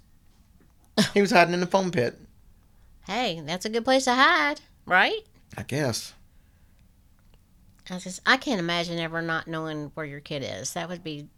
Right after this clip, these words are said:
Speaker 2: the most horrifying feeling ever.
Speaker 1: I mean, they done locked the doors and called the police and everything.
Speaker 2: Mm.
Speaker 1: He needs one of those shirts with the Bigfoot on it that says, uh, "Hide and
Speaker 2: Mm-hmm.
Speaker 1: Seek Champion."
Speaker 2: Mm-hmm.
Speaker 1: I was at a college house party. I went there with several friends. I didn't have a cell phone yet.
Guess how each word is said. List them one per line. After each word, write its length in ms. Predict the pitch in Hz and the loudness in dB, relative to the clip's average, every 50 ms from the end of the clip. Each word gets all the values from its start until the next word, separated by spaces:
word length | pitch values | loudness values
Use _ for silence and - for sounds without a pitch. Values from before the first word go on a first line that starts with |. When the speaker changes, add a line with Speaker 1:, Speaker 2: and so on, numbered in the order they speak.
| _ _ - | _ _ -10
Speaker 2:
the 80 | 165 165 | -8 -8
most 240 | 156 151 151 - | -6 -6 -8 -8
horrifying 560 | - - 160 156 151 - - 143 147 143 147 143 | -8 -6 -6 -6 -6 -6 -6 -4 -4 -4 -6 -8
feeling 320 | - 143 139 131 135 - | -8 -8 -6 -6 -6 -6
ever. 400 | 87 117 110 98 82 82 147 143 - _ _ _ _ _ _ - | -6 -6 -6 -6 -6 -6 -8 -10 -16 _ _ _ _ _ _ -2
Speaker 1:
I 20 | |
mean, 140 | 117 127 123 | -2 2 4
they 80 | 143 170 | 4 4
done 160 | 165 156 127 | 4 2 0
locked 240 | 117 120 123 135 131 | 2 2 0 0 0
the 60 | - | -2
doors 340 | 113 107 127 131 147 156 135 | -2 -2 0 0 0 -2 -4
and 80 | 143 - | -4 -6
called 200 | 123 120 135 135 | -4 -4 -4 -4
the 40 | 139 | -4
police 380 | - 120 135 151 156 156 - | -4 -2 -2 -2 -2 -4 -4
and 80 | 143 156 170 | -6 -6 -4
everything. 240 | 127 98 95 95 98 | -4 -6 -6 -6 -8
Speaker 2:
Mm. 380 | 180 190 185 180 170 160 156 143 - _ _ _ _ _ _ _ _ _ _ _ _ _ _ _ _ _ _ _ _ _ _ _ _ _ _ _ - | -8 -6 -6 -6 -6 -6 -8 -10 -14 _ _ _ _ _ _ _ _ _ _ _ _ _ _ _ _ _ _ _ _ _ _ _ _ _ _ _ -6
Speaker 1:
He 140 | - 143 156 | -2 0 0
needs 180 | 147 131 104 104 | 0 0 0 -2
one 160 | 120 120 110 | -2 -2 0
of 40 | 107 | -2
those 120 | 107 104 | -2 -2
shirts 300 | - - 120 117 117 - | -2 0 0 -2 -2 -4
with 100 | 110 - | -8 -10
the 60 | - | -8
Bigfoot 360 | 95 95 110 110 - - 104 101 | -6 -4 -4 -4 -4 -6 -6 -6
on 120 | 104 104 | -6 -6
it 80 | 101 - | -6 -8
that 100 | 104 98 | -8 -8
says, 380 | - - 98 95 98 98 98 | -6 -6 -6 -6 -6 -8 -8
uh, 220 | 95 98 101 104 107 - _ _ - | -8 -8 -10 -12 -14 -18 _ _ -2
"Hide 80 | 117 110 | 0 0
and 40 | 104 - | 2 0
Speaker 2:
Mm-hmm. 40 | |
Speaker 1:
Seek 240 | - - 120 117 110 | 0 0 -2 -2 -4
Champion." 540 | - - 117 107 107 - 107 107 104 101 104 - _ | -4 -2 -2 -2 -2 -4 -4 -4 -4 -6 -8 -8 _
Speaker 2:
Mm-hmm. 440 | 190 208 220 254 277 254 262 330 339 - - - - - - - _ _ _ _ _ _ _ _ - - _ _ - - _ _ _ _ _ - | -4 -2 0 0 0 0 0 -2 -4 -6 -12 -20 -20 -20 -20 -20 _ _ _ _ _ _ _ _ -20 -20 _ _ -20 -20 _ _ _ _ _ 2
Speaker 1:
I 100 | - 170 | 4 4
was 160 | 180 170 160 | 4 4 4
at 80 | 180 165 | 4 4
a 40 | 156 | 2
college 400 | - - 240 294 294 269 - - | 2 2 4 4 6 4 4 4
house 220 | 196 185 175 - | 4 4 2 2
party. 460 | - - - 110 101 101 110 139 156 - _ - - - - - - - | 0 -2 -2 -2 -2 -2 -4 -6 -8 -12 _ -20 -20 -20 -20 -20 -12 -4
I 60 | 131 | -2
went 140 | 160 185 165 | -2 0 0
there 100 | 160 151 | 0 0
with 100 | 120 113 | 0 2
several 300 | - - 151 139 131 104 | 4 4 4 4 2 -2
friends. 500 | - - - 139 139 117 113 120 127 - - | -4 -4 -2 0 0 0 0 -4 -4 -6 -6
I 20 | |
didn't 200 | - - 135 139 | -6 -4 0 4
have 160 | 156 160 165 | 6 6 6
a 40 | 160 | 4
cell 240 | - - 165 160 147 | 4 4 4 4 4
phone 240 | - - 113 107 98 | 2 -2 -4 -6 -4
yet. 300 | 98 101 104 113 - | -4 -6 -6 -6 -8